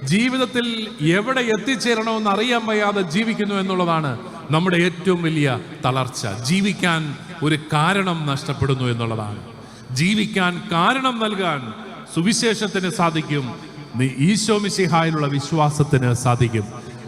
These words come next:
അതുകൊണ്ട് പ്രിയപ്പെട്ടവരെ, നമ്മൾ ഈ യുവദീപ്തി എസ് എം വൈ എമ്മിൽ ഒരുമിച്ച് കൂടി, നിങ്ങൾ ഇത്രയും പേര് ഒരുമിച്ച് വന്ന് ഒരു വലിയ ശക്തിയായിട്ട് നമ്മൾ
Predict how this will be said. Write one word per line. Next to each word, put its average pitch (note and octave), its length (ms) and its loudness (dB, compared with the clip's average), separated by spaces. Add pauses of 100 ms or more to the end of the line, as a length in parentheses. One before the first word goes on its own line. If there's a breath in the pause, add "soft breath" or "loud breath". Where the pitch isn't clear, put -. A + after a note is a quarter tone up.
(120)
അതുകൊണ്ട് F3+ 260 4
പ്രിയപ്പെട്ടവരെ, E3 680 2
നമ്മൾ E3+ 540 4 (380)
ഈ D#3+ 200 4
യുവദീപ്തി F3 480 2
എസ് F3 280 2
എം F3 100 0
വൈ D#3+ 140 2
എമ്മിൽ D#3+ 220 2
ഒരുമിച്ച് E3+ 420 2
കൂടി, C#3 460 0
നിങ്ങൾ D3 180 0
ഇത്രയും E3 320 2
പേര് D#3+ 160 0
ഒരുമിച്ച് D#3+ 380 2
വന്ന് D#3 360 2 (720)
ഒരു D3 120 2
വലിയ G#3 360 4
ശക്തിയായിട്ട് G3 880 0
നമ്മൾ F3+ 400 -2